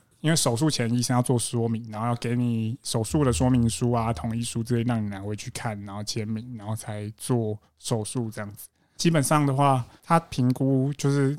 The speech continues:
主要是合法的部分的评估啦，然后跟你有没有一些，呃，手-，手术前的一些简单的确认你的身体的状况这样子，其实不太需要做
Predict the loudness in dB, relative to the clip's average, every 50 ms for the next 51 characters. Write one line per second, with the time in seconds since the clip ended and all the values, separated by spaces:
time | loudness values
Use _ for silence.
0 | -6 _ _ _ -2 2 4 6 6 6 6 2 2 2 2 2 2 2 0 0
1 | -2 -2 -4 -6 -6 -8 -4 -2 -2 -2 -2 -2 -4 -6 -6 -6 -6 -6 -6 -6
2 | -6 -8 _ _ -8 -4 -2 -2 -2 0 2 2 4 4 4 4 2 2 0 0
3 | 2 2 2 2 2 0 0 0 0 0 -2 -4 -10 -8 -4 -2 0 0 0 0
4 | -2 -4 -4 -4 -4 -4 -2 -4 -4 -4 -6 -10 -12 -18 _ _ _ -4 0 0
5 | 0 2 2 2 2 2 2 0 0 0 0 0 0 0 0 -2 -2 -2 -4 -4
6 | -4 -2 -2 -2 -2 -2 -4 -4 -4 -4 -2 -2 0 0 -2 -2 -2 -2 -2 -2
7 | -4 -4 -2 -4 -4 -4 -6 -10 -10 -10 -10 -10 -10 -10 -10 -10 -10 -10 -10 -10
8 | -10 -10 -12 -16 -20 _ -20 -8 -2 0 0 0 0 -2 -4 -2 0 0 0 2
9 | 2 0 0 0 0 0 0 0 2 2 0 -2